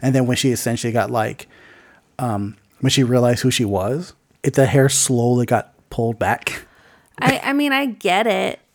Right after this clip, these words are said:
Speaker 1: Uh.
Speaker 2: It's just meh.
Speaker 1: Okay.
Speaker 2: And then, which kind of brings me to this one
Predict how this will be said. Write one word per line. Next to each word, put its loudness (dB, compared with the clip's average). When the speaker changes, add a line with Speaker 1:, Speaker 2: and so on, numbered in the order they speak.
Speaker 1:
Uh. 0
Speaker 2:
It's -8
just -6
meh. 0
Speaker 1:
Okay. 2
Speaker 2:
And 2
then, 0
which 0
kind 0
of 0
brings 0
me 0
to -2
this -2
one 0